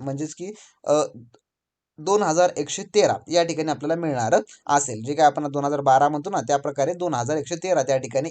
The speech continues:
येणार असेल. परंतु दोन हजार एकशे तेरा हे लीप वर्ष नाही, म्हणून काय येणार असेल? दोन हजार एकशे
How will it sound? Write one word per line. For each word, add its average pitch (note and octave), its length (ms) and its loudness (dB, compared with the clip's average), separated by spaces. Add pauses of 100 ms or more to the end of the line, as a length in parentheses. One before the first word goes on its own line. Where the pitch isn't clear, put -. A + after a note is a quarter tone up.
येणार C3 300 -2 (340)
असेल. E3 360 2 (160)
परंतु A3+ 520 2
दोन F#3 200 0
हजार F3+ 320 0
एकशे D#3+ 320 -6
तेरा E3 340 2
हे D3+ 160 -2
लीप D#3 360 -6
वर्ष C#3 320 -2
नाही, C3 340 -4
म्हणून B2 260 -8
काय C#3 200 2
येणार C#3+ 180 0
असेल? C#3 280 2 (260)
दोन F3+ 240 0
हजार D3 360 2
एकशे C#3+ 300 -2